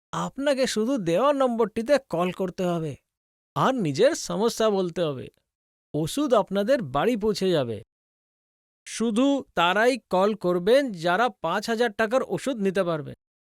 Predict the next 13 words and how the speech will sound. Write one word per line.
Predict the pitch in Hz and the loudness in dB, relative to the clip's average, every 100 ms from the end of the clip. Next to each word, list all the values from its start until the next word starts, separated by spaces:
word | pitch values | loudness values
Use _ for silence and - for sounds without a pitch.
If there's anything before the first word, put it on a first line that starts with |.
| _ | _
অন্যথা | 156 170 214 254 254 285 277 - | 0 0 2 2 2 2 2 2
কল | 156 202 214 | 2 2 2
করে | 240 254 349 - | 4 4 2 0
আমাদের | 135 143 240 277 349 320 | -2 0 0 2 0 2
আর | 247 247 | 0 0
নিজের | 220 202 247 254 | 0 4 4 4
সময় | 185 190 320 | 0 0 2
নষ্ট | 254 - | 2 0
করবেন | 165 139 120 107 | -2 -2 -4 -10
না। | 101 _ _ - | -14 _ _ -10
যে | 123 254 330 | -2 2 4
আমাদের | 302 247 233 247 220 | 4 4 4 4 4
ভাইরা | 180 180 190 | 2 2 2